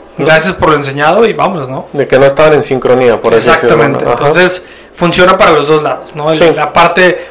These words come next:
Speaker 2: padre de seguir conectando con gente y está bien padre, porque cuando estás ya en cierta sintonía, sigues que conectando con gente que está en tu misma sintonía. Y luego,
Speaker 1: Exactamente.
Speaker 2: la gente que no está en tu misma sintonía está padre, porque también está en su sintonía y está conectando con gente de su sintonía.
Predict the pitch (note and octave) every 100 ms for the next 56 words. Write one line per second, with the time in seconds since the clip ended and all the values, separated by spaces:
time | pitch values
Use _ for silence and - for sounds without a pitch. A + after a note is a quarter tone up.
0 | - F3+ F3 F3+ F#3 F3+ D#3+ F3 E3+ F#3
1 | D#3+ E3+ F3+ E3 D#3 E3+ E3+ F#3 E3+ F3+
2 | F#3 F#3+ E3+ D3 C#3 D3+ D3 D3 F#3+ F#3
3 | F3+ G3+ G3+ G3+ G3 G#3 F#3 D#3+ D#3+ G3
4 | A#3+ - - - - G3+ G3 G3 - -
5 | - - - G#3+ E3+ E3+ D#3+ F3 F3 E3
6 | D#3 D#3+ F3 D#3 F3 F3 F3 E3+ E3 D#3+
7 | D3 D3 C#3 C#3 D#3+ F3 F3 B2 A#2+ A#2
8 | A2 E3 D3 F3 E3+ F#3 F#3 F#3 F3+ F3+
9 | F#3 F#3 D#3+ D#3+ F#3 F3 - - G3+ G#3
10 | D3 C#3 D3+ E3 E3+ F3+ F3+ G3 G#3 F3
11 | E3+ F#3 F#3 F3+ E3+ E3 E3+ E3+ D3+ D#3
12 | E3+ D#3 D3+ D3+ D3+ F3